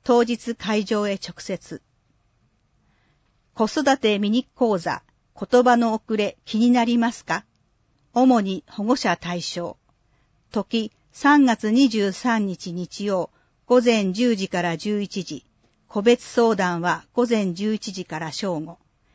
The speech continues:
対象、保護者、先着十人。個別相談は先着五人。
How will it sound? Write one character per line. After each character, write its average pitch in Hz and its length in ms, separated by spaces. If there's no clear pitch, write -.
対 220 260
象、 202 480
保 202 140
護 240 140
者、 165 320
先 226 300
着 208 300
十 202 240
人。 175 280
個 - 140
別 233 220
相 233 300
談 180 280
は 165 140
先 202 260
着 190 260
五 175 180
人。 175 280